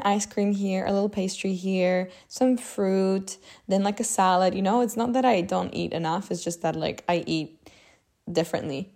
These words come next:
if that makes sense. Um, and yeah, I kinda, I need to remember to keep myself hydrated and not just on ice oat lattes, because that's not gonna do, I'm afraid, for my body.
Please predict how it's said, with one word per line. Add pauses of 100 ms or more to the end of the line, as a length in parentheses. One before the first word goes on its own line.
if
that
makes
sense.
Um, (260)
and
yeah,
I
kinda, (140)
I
need
to
remember
to
keep
myself
hydrated
and
not
just
on
ice
oat
lattes, (140)
because (600)
that's
not
gonna
do,
I'm
afraid,
for
my
body.